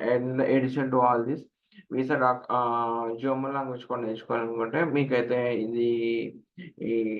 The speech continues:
ప్రోడక్ట్ మీకైతే ఖచ్చితంగా హెల్ప్‌ఫుల్ అవుతది. So, ఇది మనం ఇప్పుడు చూస్తున్న సప్లై చైన్ మేనేజ్‌మెంట్ అనేది ప్రైవేట్ యూనివర్సిటీస్‌లోనే ఉంటది ఎక్కువ. ఎక్కువ in the sense అంటే like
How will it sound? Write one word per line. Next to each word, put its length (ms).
ప్రోడక్ట్ 360
మీకైతే 320
ఖచ్చితంగా 420
హెల్ప్‌ఫుల్ 360
అవుతది. 440
So, 140
ఇది 180
మనం 280
ఇప్పుడు 220
చూస్తున్న 320
సప్లై 320
చైన్ 240
మేనేజ్‌మెంట్ 460
అనేది 400
ప్రైవేట్ 340
యూనివర్సిటీస్‌లోనే 640
ఉంటది 380
ఎక్కువ. 380
ఎక్కువ 300
in 100
the 120
sense 240
అంటే 320
like 220